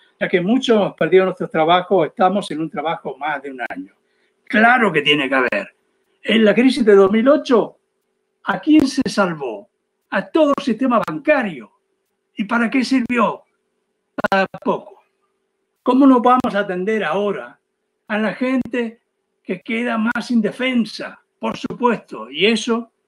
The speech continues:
por lo menos aquí en Europa, hemos advertido un cierto cambio. Está habiendo dotaciones para atender a estas situaciones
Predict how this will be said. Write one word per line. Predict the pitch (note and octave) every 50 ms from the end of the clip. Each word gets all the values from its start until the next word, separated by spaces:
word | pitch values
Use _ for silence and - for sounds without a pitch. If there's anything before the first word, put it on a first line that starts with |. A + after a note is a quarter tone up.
| _ _
por | - D#3+ D3
lo | D3+ D3+
menos | F3 G3 G#3 G#3 G#3 -
aquí | F#3 E3 - G3 G3+ G#3+ G#3+ G#3+ -
en | F#3
Europa, | F3+ F3+ G3+ G3+ G3 G3+ F#3 F#3
hemos | F#3 F#3+ F3 -
advertido | F#3+ F3+ C#3 E3+ E3 - - - B3+ A#3+ G#3+ F#3 C#3 B2+ - _ _ _ _ -
un | B3 - - F#3+ - - - _ - -
cierto | - F#3 E3 - - - - - -
cambio. | - C3 - - G#2 G2 G#2 G2+ F#2 _ _ _ _ _ _ _
Está | - - C3 - - F#3+ G3+ G#3
habiendo | F#3+ F3+ G3 G#3 G3+ F#3+ E3+ C#3+ C3 A#2 G#2+ - _ _ _ _ _ _ _ _ _ _ _ _
dotaciones | - A3 G3+ F#3+ - A#3+ F#3+ - - - A3+ A3+ A3 G#3+ G3 F#3+ F3 - _
para | - G3 F#3 G3 F#3+ G3+ G#3+ G#3 - _ _ _ _ _ _ _ _ -
atender | A#3 G3+ G3+ - A3 F#3 F#3 E3 F3+ F#3 F#3+ G3+ G#3+ - _ _ _ _ _ _ _
a | - G#3+ G3+
estas | G3+ G3+ - - F3+ - - G3+ - _ _ -
situaciones | F3 - G3 - - F3+ F3 F3 F3 E3+ E3 -